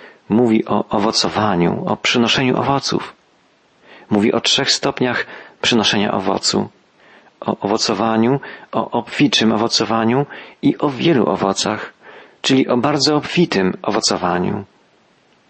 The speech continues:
Zastanówmy się, czym są owe owoce, o których mówi Jezus. Biblia mówi o owocach Ducha Świętego,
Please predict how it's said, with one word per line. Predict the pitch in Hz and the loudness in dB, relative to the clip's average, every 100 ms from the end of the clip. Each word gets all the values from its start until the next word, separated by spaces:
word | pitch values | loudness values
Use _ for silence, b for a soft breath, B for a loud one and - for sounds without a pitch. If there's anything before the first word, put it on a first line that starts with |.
| _ _ _ _ _ _ _ _ - | _ _ _ _ _ _ _ _ -4
Zastanówmy | 113 - 123 151 135 98 | -2 0 2 4 4 2
się, | - 98 95 104 _ B B B _ | 2 2 0 -2 _ B B B _
czym | - 196 180 | 0 2 4
są | 131 104 98 - | 4 2 0 -2
owe | 98 95 - | -2 -2 -4
owoce, | - 104 104 107 - 104 110 B B B | -2 -2 0 2 2 0 -2 B B B
o | - | -6
których | - - 104 90 82 76 - | -2 2 2 0 -6 -12 -4
mówi | 95 104 101 95 | 2 4 4 4
Jezus. | 90 92 98 120 - - - _ _ _ _ _ _ _ _ _ - | 4 4 2 2 2 0 -4 _ _ _ _ _ _ _ _ _ -6
Biblia | 95 135 110 90 95 104 117 B B B - | 2 2 2 0 2 0 -4 B B B 0
mówi | 104 113 107 | 2 4 2
o | 110 107 | 2 0
owocach | 98 123 - 117 92 | 0 0 0 -2 0
Ducha | 117 - - | 0 0 -2
Świętego, | - 87 - 101 98 | -2 -2 -2 0 0